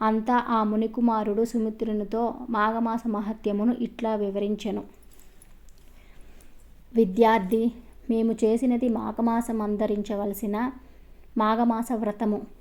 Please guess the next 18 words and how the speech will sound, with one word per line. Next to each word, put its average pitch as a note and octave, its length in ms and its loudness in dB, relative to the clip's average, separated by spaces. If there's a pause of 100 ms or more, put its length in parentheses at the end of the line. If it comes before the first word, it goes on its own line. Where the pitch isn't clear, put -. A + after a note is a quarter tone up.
(360)
ఈ A#3 140 4
వ్రతము A3 440 0 (100)
చేయుట G#3+ 300 0
వలన G#3 460 -2 (560)
ఎటువంటి A#3+ 480 4
పాపములు A#3+ 800 0
చేసినను A3+ 680 0
వాటినన్నిటియీ G#3+ 840 -2
నశింపచేయును. A3 1000 -2 (540)
అనగా G#3+ 540 2 (380)
రౌరవాది, A3 880 2
నరక A3 340 -2
బాధలు G#3 640 2 (320)
వెంటాడుచున్నప్పటికిని G#3+ 1800 0 (500)
ఈ A#3+ 140 8
వ్రతము A#3 380 4
చేసినంత G#3+ 640 -2
మాత్రమున G#3 800 -2